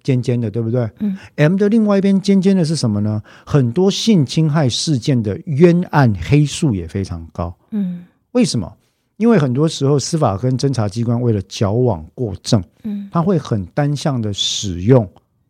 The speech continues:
Speaker 1: 单一的陈述，
Speaker 2: 嗯。
Speaker 1: 在没有其他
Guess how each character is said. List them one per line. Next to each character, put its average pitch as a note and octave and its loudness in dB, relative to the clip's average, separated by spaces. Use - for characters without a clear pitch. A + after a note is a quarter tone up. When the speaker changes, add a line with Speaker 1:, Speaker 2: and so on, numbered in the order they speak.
Speaker 1:
单 D3+ 0
一 D#3 0
的 C3+ 0
陈 G#2 -6
述， B2 2
Speaker 2:
嗯。 A3 -8
Speaker 1:
在 D3+ 2
没 A2+ 2
有 G#2 2
其 - -6
他 B2 -4